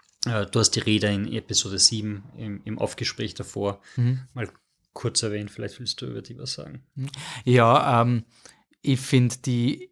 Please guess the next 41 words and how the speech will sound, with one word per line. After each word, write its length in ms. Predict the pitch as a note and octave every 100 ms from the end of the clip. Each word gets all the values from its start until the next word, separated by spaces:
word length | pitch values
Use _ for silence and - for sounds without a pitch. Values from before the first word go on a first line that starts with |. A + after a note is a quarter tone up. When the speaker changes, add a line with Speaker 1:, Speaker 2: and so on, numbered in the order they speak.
| -
Speaker 2:
ich 280 | D#3 E3
hab's 200 | D3+ D3
dann 140 | - C3+
die 80 | B2+
Parallelen 560 | - C3 B2+ B2 C3
zu 160 | B2+ B2
Weiß, 240 | A#2 B2
also 140 | B2 A#2+
wir 80 | A#2+
sind 160 | B2+
ja 160 | B2+ A#2
wissend 400 | B2+ - C3 A#2+
mit, 300 | B2 A#2+ -
mit 140 | B2+ B2
Episode 380 | B2+ B2 B2+
sieben 200 | A2+ C3
reingegangen, 500 | A#2 A2+ A#2+ A#2+ B2 - -
dass 160 | - A#2
ja 100 | C#3+
auch 200 | B2 -
bei 200 | - A#2+
Weiß, 520 | A2 G#2 A#2 A#2+ - -
ähm, 500 | B2 A#2 A2+ A#2 A2+ - - - _ -
es 160 | B2
wird 120 | D#3+ E3
zwar 140 | D3+
nie 180 | C#3 D#3
im 140 | C#3+
Film 360 | B2+ - C#3 C#3
explizit 600 | C3+ - - C3 - C3
gesagt 440 | B2+ - A2+ -
in 80 | C#3
Episode 340 | C3 C3 C3 B2+
sieben, 320 | - C3 C3
aber 220 | B2 C3+ - - -
General 520 | C3+ B2 B2 A#2 -
Hux, 420 | B2+ - - -
der 120 | B2+ A2+
von, 320 | B2 A#2 A#2
von, 500 | - A#2+ A#2 A#2 B2+
ähm, 380 | A#2+ A2+ A2+ A2+